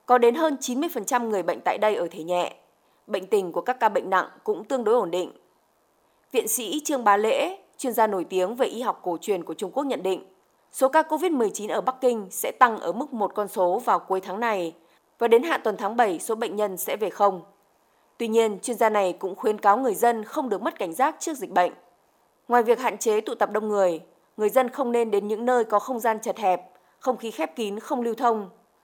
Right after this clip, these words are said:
không ăn các đồ ăn sống để lạnh, đặc biệt là đồ hải sản.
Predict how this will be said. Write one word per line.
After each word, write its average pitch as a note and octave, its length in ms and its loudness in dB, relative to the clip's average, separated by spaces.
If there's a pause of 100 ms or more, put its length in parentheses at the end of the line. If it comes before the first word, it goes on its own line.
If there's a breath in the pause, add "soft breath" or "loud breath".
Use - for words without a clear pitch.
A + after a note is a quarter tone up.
(120)
không C4+ 200 0
ăn C4 140 4
các E4 160 -6
đồ A3 100 4
ăn G#3+ 180 2
sống G#3 340 0
để A#3+ 140 -2
lạnh, F3+ 220 2 (280)
đặc G3+ 160 0
biệt G3 280 2
là F3+ 60 -4
đồ F3 140 2
hải D#3 160 -6
sản. E3 340 0